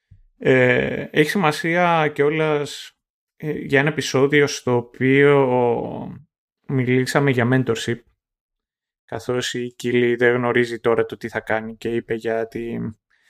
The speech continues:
το πώς περιμένει κάποια στιγμή που λέει «A good mentor expects you to move on. A great one, ε, will see it also».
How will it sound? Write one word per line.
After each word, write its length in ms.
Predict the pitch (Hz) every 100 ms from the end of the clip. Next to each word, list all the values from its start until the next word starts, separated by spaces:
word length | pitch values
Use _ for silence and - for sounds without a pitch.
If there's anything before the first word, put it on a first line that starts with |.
| _ -
το 100 | 123
πώς 260 | 131 127
περιμένει 500 | - 127 123 120 123
κάποια 320 | 117 123 135 123
στιγμή 1160 | - 117 120 120 120 120 120 120 120 120 107 _ _ _ _ _
που 100 | 127
λέει 460 | 123 123 123 127 -
«A 260 | 127 117
good 300 | 117 123 123 - - _ _ _ _ _ _ _ -
mentor 580 | 123 120 131 120 113 113
expects 400 | - 123 113 -
you 280 | 120 117
to 100 | 113
move 240 | 120 120 113
on. 360 | 117 113 120 _ _ _ _ _ _ _ _ _ _ _ _ _ _ _ -
A 160 | 123 120
great 320 | 123 127 123
one, 440 | 117 117 117 117
ε, 420 | 113 113 117 117 120
will 280 | 120 123 120
see 260 | - 117
it 20 |
also». 460 | 117 117 113 -